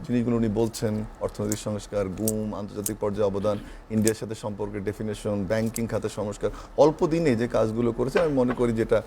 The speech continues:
উনি যে একটা জনগণের সরকার, সেই মেসেজটা আমি মনে করি ব্যক্তিগতভাবে সেটি, আহ, প্রমাণিত হয়েছে। তৃতীয় যেটি সবচেয়ে গুরুত্বপূর্ণ একটি জায়গায় আজকে আমার সবচেয়ে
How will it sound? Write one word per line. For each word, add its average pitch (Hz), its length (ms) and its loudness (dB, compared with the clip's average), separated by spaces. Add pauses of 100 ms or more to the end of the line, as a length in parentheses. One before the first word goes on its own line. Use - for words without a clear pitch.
(220)
উনি 120 120 4
যে 120 60 8
একটা 120 140 2
জনগণের 127 480 6
সরকার, 110 400 2
সেই 120 180 -2
মেসেজটা 107 500 0 (300)
আমি 113 180 0
মনে 120 240 4
করি 101 180 -2
ব্যক্তিগতভাবে 101 640 0
সেটি, 101 280 -4
আহ, - 480 -4
প্রমাণিত 110 460 2
হয়েছে। 98 220 -4 (100)
তৃতীয় 180 320 6
যেটি 143 280 -2 (280)
সবচেয়ে 175 240 4
গুরুত্বপূর্ণ 175 460 2
একটি 156 200 2
জায়গায় 127 340 8
আজকে 117 300 2
আমার 110 180 4
সবচেয়ে - 380 -2